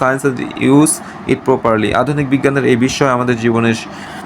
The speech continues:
শান্তি ও সমৃদ্ধি নিয়ে আসবে। The wonder of modern science will bring peace and prosperity to our lives। আমি খুব ইস-, স্পিড দিয়ে পড়ার চেষ্টা করেছি, কারণ ভিডিওটা অনেক লম্বা হয়ে যাবে তাহলে। তারপরেও একটু লম্বা হয়ে গিয়েছে, তারপরে চেষ্টা করেছি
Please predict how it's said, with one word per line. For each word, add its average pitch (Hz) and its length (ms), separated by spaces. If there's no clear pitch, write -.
শান্তি 131 280
ও - 20
সমৃদ্ধি 127 380
নিয়ে 123 140
আসবে। 127 200
The 120 160
wonder 131 300
of 143 100
modern 127 300
science 135 320
will 120 140
bring 135 160
peace 151 260
and 127 160
prosperity 131 520
to 123 60
our 113 220
lives। - 200
আমি 131 140
খুব 147 240
ইস-, 151 160
স্পিড 156 340
দিয়ে 147 140
পড়ার 143 240
চেষ্টা 143 300
করেছি, 135 420
কারণ 127 320
ভিডিওটা 123 340
অনেক 127 220
লম্বা 131 240
হয়ে 123 160
যাবে 123 320
তাহলে। 120 360
তারপরেও 139 360
একটু 143 200
লম্বা 135 260
হয়ে 135 160
গিয়েছে, 127 440
তারপরে 127 280
চেষ্টা 135 280
করেছি 131 480